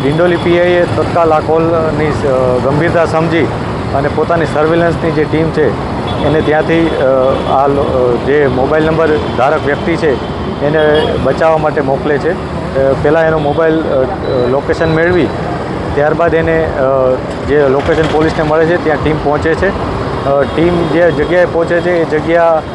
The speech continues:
સુ-, ઉધના ભૂસાવળ જે રેલવે ટ્રેક હોય છે એના ઉપર એક વ્યક્તિ બેસેલો હોય છે, એ મુજબનું લોકેશન પોલીસને મળતા જ પોલીસ ત્યાં પહોંચે છે. આ બેસેલી વ્યક્તિને પોલીસ કન્ફર્મ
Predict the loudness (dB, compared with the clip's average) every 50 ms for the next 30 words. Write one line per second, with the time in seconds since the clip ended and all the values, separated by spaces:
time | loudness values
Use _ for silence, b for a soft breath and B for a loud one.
0 | -10 -8 -8 -8 -8 -4 -2 0 0 0 0 -2 -4 -8 -8 -8 -8 -8 -8 -8
1 | -6 -6 -6 -4 -4 -4 -4 -2 0 0 0 2 2 2 2 2 2 0 -2 0
2 | 2 0 2 2 2 0 0 -2 -4 -4 -2 -2 0 0 0 0 0 -2 0 0
3 | -2 -2 0 0 -2 0 0 0 -2 -2 -2 -4 -8 -10 -10 -10 -8 -6 -4 0
4 | 0 0 0 0 0 0 0 0 0 -2 -2 0 -2 -2 0 0 0 0 0 0
5 | 2 2 2 2 2 0 0 0 0 0 0 0 0 0 0 0 0 0 0 0
6 | -2 -2 -4 -4 -2 -2 -4 -4 -6 -8 -10 -10 -10 -10 -4 -2 0 0 0 0
7 | 0 0 0 2 2 2 2 2 0 0 0 0 0 0 0 0 0 -2 0 0
8 | 0 -2 0 0 0 0 0 0 -2 -2 -4 -6 -6 -6 -4 -4 -4 -4 -4 -4
9 | -2 0 2 2 2 2 2 2 0 0 0 0 0 0 2 0 0 -2 -2 -4
10 | -2 0 0 0 0 -2 -2 -2 0 0 0 0 -2 -2 -2 -2 -2 0 -2 -2